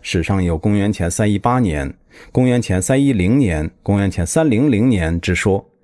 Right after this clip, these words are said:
但无论是哪种意见，都已经不重要。在往后的某一年，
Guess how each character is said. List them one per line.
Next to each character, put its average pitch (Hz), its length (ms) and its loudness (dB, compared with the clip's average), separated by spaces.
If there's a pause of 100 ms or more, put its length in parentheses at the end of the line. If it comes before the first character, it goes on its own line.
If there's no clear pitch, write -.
(260)
但 147 140 0
无 120 140 2
论 185 160 2
是 127 180 -2
哪 110 300 0
种 87 240 -2
意 107 180 0
见， 76 340 -6 (180)
都 101 200 2
已 87 160 -6
经 87 420 -2
不 78 220 -2
重 90 260 0
要。 76 300 -8 (1800)
在 220 200 2
往 127 240 2
后 175 200 0
的 110 120 2
某 85 220 2
一 117 120 4
年， 85 320 0